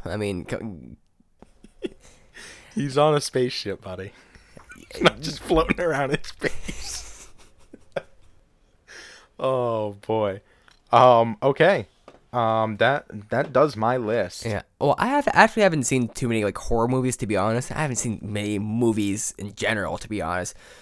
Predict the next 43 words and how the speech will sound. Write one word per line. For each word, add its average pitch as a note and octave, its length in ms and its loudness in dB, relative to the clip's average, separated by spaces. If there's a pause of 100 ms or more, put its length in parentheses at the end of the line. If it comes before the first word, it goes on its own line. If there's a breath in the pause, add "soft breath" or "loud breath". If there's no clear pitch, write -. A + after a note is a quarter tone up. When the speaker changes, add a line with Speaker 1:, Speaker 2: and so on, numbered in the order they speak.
(140 loud breath)
Speaker 1:
So, A#2+ 420 2
you F#3+ 80 -2
know, D3+ 60 0
if C#3 80 -4
there's D#3+ 100 -6
any, A3+ 220 0
like, B2 260 2
good B2+ 180 2
movies B2+ 440 0
to B2+ 80 -6
check B2 220 -4
out, C3 260 2
like, A2 160 -2
I D#2+ 100 -4
really G#2 280 -2
have A2+ 120 -2
to B2 80 -6
check A2+ 260 -2
out, A#2+ 360 4
or G#2 520 0
any A2+ 220 -4
good A2+ 260 -4
villains A2 400 -2
I G#2 60 -4
should G#2 180 -6
be A2+ 100 0
aware G2 280 0
of, A#2+ 140 0
I'm, - 120 -4
I'm D3 240 -6
sure G#3 200 0
I'm D#3 80 4
aware A#2+ 420 2
of A2 140 0
a A2 40 -6
lot A2 420 2
of F#2+ 120 -8
them, D2+ 300 -6
but, F2 320 -4
you D3 80 -4
know, C3 100 0
maybe D#3 380 2
not C3+ 320 2